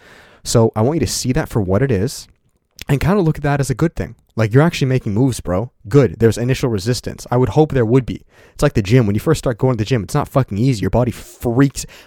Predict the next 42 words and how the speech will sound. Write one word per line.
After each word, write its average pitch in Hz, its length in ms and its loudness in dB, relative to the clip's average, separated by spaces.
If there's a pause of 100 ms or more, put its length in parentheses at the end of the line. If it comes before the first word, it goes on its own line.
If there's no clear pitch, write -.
What 170 200 0
happens 135 420 -2
when 123 120 0
you 113 80 0
go 113 260 2 (100)
do 110 120 -2
your 104 100 -2
first 101 240 -2
couple 98 240 -2
workouts? - 540 -6 (220)
How 139 100 0
do 175 40 2
you 175 60 0
feel 117 380 -4
afterwards? - 520 -10 (360)
Horrible. 107 760 0
Your 131 140 4
body 123 340 0
revolts 110 680 -2
it. - 160 -8 (180)
You're 127 100 0
sore 131 280 0
for, 135 100 -4
like, 113 220 -2
a 110 80 -2
week, 110 420 0
two - 180 0
weeks, 120 460 0 (560)
right? - 160 -2 (140)
There's 127 220 0
always 143 340 6
an 139 80 0
initial 123 320 -2
resistance. 107 600 -4 (120)
Always. 117 480 4
Always, 127 260 2
always, 120 200 0
always, 107 200 0
always, 98 180 0
always. 95 340 -4 (720)
Right? 87 160 -2
And - 100 -14